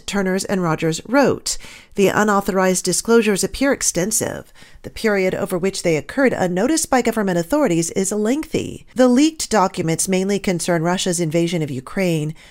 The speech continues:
but also include intelligence on China, the Middle East, Israel's spy agency Mossad, and world leaders." The Department of Defense has said the documents include sensitive and highly classified material. U S defense officials previously told Fox News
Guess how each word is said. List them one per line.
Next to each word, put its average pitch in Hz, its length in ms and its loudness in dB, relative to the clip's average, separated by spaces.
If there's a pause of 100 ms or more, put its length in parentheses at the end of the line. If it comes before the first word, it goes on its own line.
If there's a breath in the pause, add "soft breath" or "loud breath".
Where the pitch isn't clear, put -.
(140 soft breath)
but 190 200 -2
also 226 380 2
include 220 340 0
intelligence 165 640 0
on 143 160 -4
China, 190 500 0
the 190 120 0
Middle 165 320 2
East, 175 480 -2 (320 loud breath)
Israel's 294 520 4
spy 277 480 4
agency 165 540 0
Mossad, 170 640 4
and 180 140 -2
world 208 240 0
leaders." 233 640 0 (420 loud breath)
The 233 80 4
Department 247 440 4
of - 80 0
Defense 214 340 2
has 185 140 0
said 202 140 2
the 175 80 0
documents 170 520 -2
include 165 300 -4
sensitive 180 440 -2
and 165 100 -2
highly 170 240 -2
classified 165 600 -4
material. 151 640 -2 (380 loud breath)
U 240 240 6
S 196 140 4
defense 294 440 2
officials 156 420 -2
previously 247 600 0
told 135 220 -4
Fox 135 320 -4
News 226 360 2